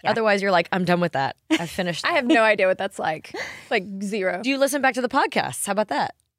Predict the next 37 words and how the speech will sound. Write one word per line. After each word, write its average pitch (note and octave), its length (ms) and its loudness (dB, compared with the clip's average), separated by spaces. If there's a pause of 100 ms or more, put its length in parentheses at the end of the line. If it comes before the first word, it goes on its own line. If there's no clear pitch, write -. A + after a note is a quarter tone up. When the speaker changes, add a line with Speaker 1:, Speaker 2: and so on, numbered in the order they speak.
(480)
Speaker 3:
Only E4 300 4
because C#4+ 380 -2 (180)
I A#3+ 140 0
have B3 380 -2
to, G#3 280 -2
to, A#3 140 -4
like, G#3+ 160 0
approve A#3+ 360 -4
everything. - 400 -10 (180)
Speaker 2:
<laughs> - 140 0
Speaker 1:
Oh, G#3+ 180 2
okay. - 280 -4 (120)
Speaker 2:
But B3+ 100 4
if C4 100 -2
you B3+ 80 0
didn't B3+ 320 -2
have A3+ 200 -2
to, - 100 -18
like, G3 180 2
do G3+ 80 -4
you G3 80 0
listen, F#3+ 320 0
so G3 100 0
you F3+ 100 6
don't F#3+ 120 2
listen D#3 200 -2
to D3 100 -2
it C3 60 0
again? C#3+ 440 0
Like, D3 140 -6
it's - 80 -10
not A#3+ 120 0
like C#4 120 2
you C#4+ 40 4
Speaker 3:
No. B3+ 120 4
Speaker 2:
listen, G3 240 -2
so, D#3+ 420 4